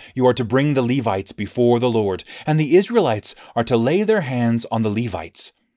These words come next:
And Aaron is to offer the Levites before the Lord as a wave offering from the Israelites, that they may do the work of the Lord. When the Levites lay their hands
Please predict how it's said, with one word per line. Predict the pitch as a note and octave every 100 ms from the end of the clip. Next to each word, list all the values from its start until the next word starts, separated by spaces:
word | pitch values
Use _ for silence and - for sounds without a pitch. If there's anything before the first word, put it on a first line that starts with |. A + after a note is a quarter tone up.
| _ _ -
And | B2 C3
Aaron | C3 D#3 F3+ - -
is | B2+
to | B2 A#2+
offer | C3+ -
the | G3
Levites | E3+ A#2 F#2+ F#2+ - - - -
before | A2 C3 C3 D3+
the | F#3+
Lord | D3 G#2 G#2 - - -
as | B2 A#2+
a |
wave | A#2 C#3 F3+ G3+ -
offering | G2+ F2+ G#2 F#2+ G2+
from | F#2 A#2+ B2
the | C3+
Israelites, | B2 G2 F#2+ E2+ - - - _ _ _ _ -
that | F2+
they | C3+ C#3+
may | C3+
do | G#2 B2 D#3 D#3
the | C#3
work | A#2+ A2+ A2+ A#2
of | F#2+
the | G#2
Lord. | G2 E2+ - _ _ _ _ _ _ _
When | A2+ B2+
the | B2
Levites | C3 D#3 A2+ G2+ -
lay | A2+ C3+
their | D3 D#3
hands | A#2 A#2+ B2 C#3 C#3+